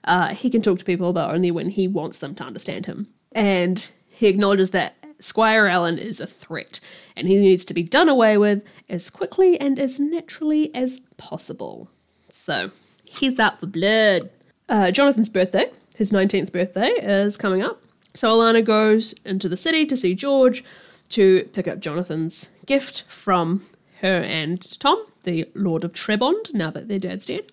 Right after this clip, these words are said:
Uh, they briefly discuss the current political climate and Roger, and then all of a sudden George starts <laughs> dropping some serious romantic hints. He's like, "How old are you, girl?"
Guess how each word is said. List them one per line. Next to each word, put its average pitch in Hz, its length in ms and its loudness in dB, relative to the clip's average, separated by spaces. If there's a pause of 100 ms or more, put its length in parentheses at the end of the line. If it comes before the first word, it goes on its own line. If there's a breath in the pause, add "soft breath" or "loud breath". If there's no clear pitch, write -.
(120)
Uh, 220 160 4
they 254 100 4
briefly 302 560 4
discuss 208 500 0
the 175 480 2
current - 800 -6 (260 soft breath)
political 190 580 2
climate 185 600 -4 (400 soft breath)
and 170 420 -2
Roger, 190 340 -6
and 247 320 2
then 254 260 4
all 277 200 2
of 339 60 2
a 370 60 4
sudden 427 380 4
George 359 520 2
starts 262 400 0
<laughs> - 0 -
dropping 311 440 4
some 233 720 2
serious 294 800 0
romantic 247 500 2
hints. 220 360 -2
He's 190 160 -4
like, 160 260 -6 (760 loud breath)
"How - 220 -4
old 269 160 0
are 285 40 0
you, 262 140 0
girl?" 247 560 2